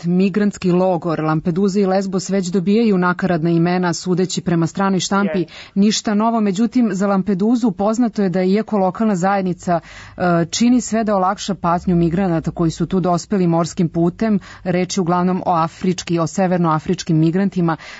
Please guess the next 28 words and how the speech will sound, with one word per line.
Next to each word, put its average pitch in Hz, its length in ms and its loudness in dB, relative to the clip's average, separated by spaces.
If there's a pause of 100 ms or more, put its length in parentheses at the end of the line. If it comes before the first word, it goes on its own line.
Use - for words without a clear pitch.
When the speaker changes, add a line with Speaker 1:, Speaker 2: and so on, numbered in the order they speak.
Speaker 1:
na 185 140 0
Lampedu-, 180 800 0
Lampeduzi 180 580 0
cveta 185 360 -2
kriminal, 185 500 2
dok 170 180 -4
su 196 120 -4
životni 170 420 0
uslovi 175 420 0
katastrofalni. 160 880 -2 (280)
E, - 120 -10
ostrvo 190 540 0
je 190 60 -2
kameno, 185 720 0
e, - 40 -8 (240)
ima 185 220 2
malo 185 300 2
rastinja. 180 580 -2 (280)
Evropa 214 400 -2
nije 240 220 2
činila 247 380 2
do 196 120 -4
sada 233 240 -2
ništa 233 320 2
bitno 208 340 0
kako 185 260 -2
bi 180 120 2
olakšala 185 680 0